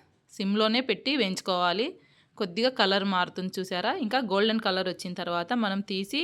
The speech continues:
ఒక ప్లేట్లోకి అయితే పెట్టేసుకోవాలి. మీకు ఏ డ్రై ఫ్రూట్స్ ఎక్కువ ఇష్టపడతారో అవి కొన్ని ఎక్కువగానే వేసేసుకోండి.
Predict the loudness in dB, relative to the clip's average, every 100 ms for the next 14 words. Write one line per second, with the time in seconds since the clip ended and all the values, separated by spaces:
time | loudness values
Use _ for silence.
0 | -4 -4 -4 -2 -4 -4 -4 -4 -4 -4
1 | -4 -4 -4 -2 0 0 -2 -4 -16 -20
2 | -20 -20 -20 -20 -20 -8 -2 2 4 8
3 | 6 8 6 6 2 2 0 2 0 0
4 | 2 2 2 4 4 4 2 2 2 2
5 | 2 4 4 4 2 -2 -4 -4 -2 0